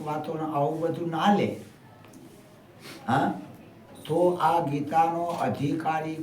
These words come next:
કોઈ નથી. અને આ નિમિત્તે કદાચ કોઈ શ્રવણ કરી લે. કહ્યું છે કે મહાભારતનું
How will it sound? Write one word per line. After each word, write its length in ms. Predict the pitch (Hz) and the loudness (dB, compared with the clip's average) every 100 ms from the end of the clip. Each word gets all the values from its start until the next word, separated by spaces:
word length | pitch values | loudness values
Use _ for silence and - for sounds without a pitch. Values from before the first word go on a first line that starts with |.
| 156 | -6
કોઈ 240 | 151 160 | -4 0
નથી. 500 | 139 139 135 156 135 - - - - - - - - - - - - | 0 0 -2 0 0 0 -8 -20 -20 -20 -20 -20 -20 -20 -20 -18 -4
અને 140 | 135 | -2
આ 260 | - - - 160 | 0 2 0 0
નિમિત્તે 540 | 147 160 202 196 202 202 208 - - - | -2 2 4 6 6 4 4 -2 -14 -14
કદાચ 360 | - 175 190 175 - | -4 2 4 4 0
કોઈ 240 | 170 170 170 175 - - - - - - - - - | 2 2 2 -4 -16 -20 -20 -20 -20 -20 -20 -14 -2
શ્રવણ 300 | - 131 120 | 0 0 0
કરી 260 | 110 101 104 | -2 -4 -6
લે. 140 | - - - - - - - - - - | -10 -14 -18 -20 -20 -20 -20 -20 -20 -14
કહ્યું 300 | - 151 180 | 0 2 4
છે 140 | 185 175 | 0 -2
કે 100 | 185 | 0
મહાભારતનું 1500 | 170 151 170 180 180 139 143 170 175 175 170 170 170 175 180 | 2 4 4 4 4 4 4 2 2 0 0 2 2 0 0